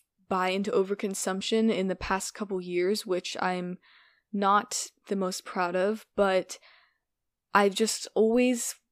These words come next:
see something and I'm very easily influenced, which is not a good <laughs> trait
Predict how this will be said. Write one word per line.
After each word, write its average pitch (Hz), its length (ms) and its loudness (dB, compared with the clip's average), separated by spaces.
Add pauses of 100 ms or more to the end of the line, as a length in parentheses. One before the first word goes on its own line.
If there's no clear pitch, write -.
(100)
see 233 320 0
something 247 500 0
and 208 80 0
I'm 196 240 0
very 190 460 2
easily 185 480 -4
influenced, - 580 -6
which 214 280 0
is 202 340 0
not 180 480 -4
a 185 80 -4
good 175 280 -4
<laughs> - 20 -20
trait - 520 -4